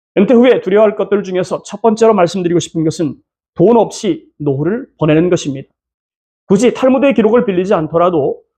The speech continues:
돈 없이 노후를 보내는 건 재앙 아니겠습니까? 보편적으로 은퇴자들이 원하는 게 큰 돈은 아니잖아요. 죽을 때까지 자식들한테 손 벌리지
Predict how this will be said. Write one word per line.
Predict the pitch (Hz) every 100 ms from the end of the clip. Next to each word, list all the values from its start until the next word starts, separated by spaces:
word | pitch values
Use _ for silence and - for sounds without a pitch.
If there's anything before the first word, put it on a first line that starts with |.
| _
돈 | - 175
없이 | 202 202 254
노후를 | 170 156 208 214
보내는 | 165 160
건 | 151 214
재앙 | 208 139 175
아니겠습니까? | 170 156 160 - 160 160 - _ _ _ _ -
보편적으로 | 160 247 214 226 233 - 175
은퇴자들이 | 180 220 208 196 226
원하는 | 170 170 170 160
게 | 185 147
큰 | - - 262 233
돈은 | 208 233
아니잖아요. | 175 151 185 185 - - _ _ _ _ _
죽을 | - 233
때까지 | 226 240 233 226
자식들한테 | - 160 - 196 185 226 -
손 | - - 247
벌리지 | 202 190 190 208 -